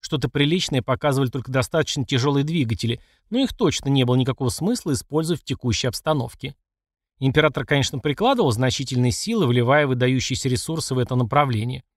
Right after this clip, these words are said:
Из-за чего тот же Нижегородский автомобильный завод Даймлера и Бенца был самым крупным в мире, выпуская массу техники. Но пока, увы, только для гражданских нужд.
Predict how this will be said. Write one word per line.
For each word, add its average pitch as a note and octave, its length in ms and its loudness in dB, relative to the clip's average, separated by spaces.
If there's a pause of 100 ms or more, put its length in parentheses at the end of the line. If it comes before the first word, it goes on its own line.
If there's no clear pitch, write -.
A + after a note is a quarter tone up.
(460)
Из-за D3+ 200 -2
чего C4+ 300 -2
тот G#3 240 0
же E3 100 -2
Нижегородский E3 720 0
автомобильный D3+ 540 2
завод C#3 340 2
Даймлера C#3 480 4
и C3+ 60 4
Бенца E3 420 2
был B2+ 140 0
самым D#3 340 -2
крупным E3+ 380 -2
в F3 40 0
мире, G#3+ 260 4
выпуская C3 520 0
массу C3+ 340 2
техники. B2 580 -6 (520)
Но D3 160 2
пока, C4+ 400 2
увы, C4 160 2
только A3+ 320 -2
для D3+ 120 2
гражданских B2+ 680 0
нужд. - 300 -6